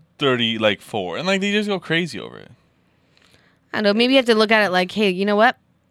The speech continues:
Speaker 2: We survived another year."
Speaker 1: But that's a bad way to look at things.
Speaker 2: You know
Speaker 1: That's
Speaker 2: how
Speaker 1: really
Speaker 2: many
Speaker 1: a bad way to look at
Speaker 2: Why?
Speaker 1: things. Why is that a bad, like, it,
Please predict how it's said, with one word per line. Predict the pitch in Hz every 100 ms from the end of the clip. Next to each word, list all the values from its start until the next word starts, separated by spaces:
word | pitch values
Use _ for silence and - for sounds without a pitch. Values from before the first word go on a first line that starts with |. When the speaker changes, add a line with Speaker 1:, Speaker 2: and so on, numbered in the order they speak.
| _ _ _
Speaker 2:
We | 190 202
survived | - 202 202
another | 202 202 208
year." | 220 202 180 - - - - - _ _ _ -
Speaker 1:
But |
that's | 220 226
a | 139
bad | 107 95
way | 92
to | 85
look | 85 85
at | -
things. | - 95 101 - -
Speaker 2:
You | 269
know |
Speaker 1:
That's | 370 359
Speaker 2:
how | 359
Speaker 1:
really | 330 285
Speaker 2:
many |
Speaker 1:
a | -
bad | 156 165 156
way | 143
to | 403
look | 523
at |
Speaker 2:
Why? | 466 175 165
Speaker 1:
things. | 170 120
Why | 156 247
is | 277
that | 269
a |
bad, | 196 185 185
like, | 170 170 - - _ _ _ _ -
it, | 170